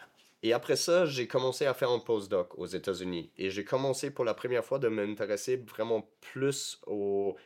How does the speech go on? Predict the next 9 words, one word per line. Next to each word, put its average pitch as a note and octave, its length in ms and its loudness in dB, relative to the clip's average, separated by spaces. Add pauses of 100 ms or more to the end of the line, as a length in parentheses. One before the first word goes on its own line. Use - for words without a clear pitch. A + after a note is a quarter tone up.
(120)
niveau G#2+ 260 0
granulaire, A#2 680 -2
plus - 280 -8
fin, B2+ 440 -2 (340)
de A2 180 2
comment C3+ 340 2
fonctionnent A2+ 460 -2
les F#2 160 -2
arbres. E2 240 -8